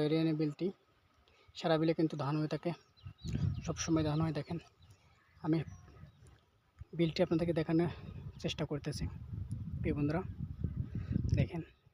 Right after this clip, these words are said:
বিলের ভিতরে অনেক মাছ থাকে। দেখেন কত শাপলা ফুল ফুটছে বিলের ভিতরে, অনেক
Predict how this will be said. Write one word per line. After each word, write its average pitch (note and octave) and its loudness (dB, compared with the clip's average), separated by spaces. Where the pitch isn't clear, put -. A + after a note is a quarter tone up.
বিলের C#3+ 0
ভিতরে C#3 -2
অনেক D3 -2
মাছ C#3+ -2
থাকে। C#3+ -6
দেখেন D3 -2
কত C#3 -4
শাপলা D3+ -2
ফুল D3+ 0
ফুটছে D3 -8
বিলের C#3 -4
ভিতরে, D3+ -6
অনেক C#3+ -4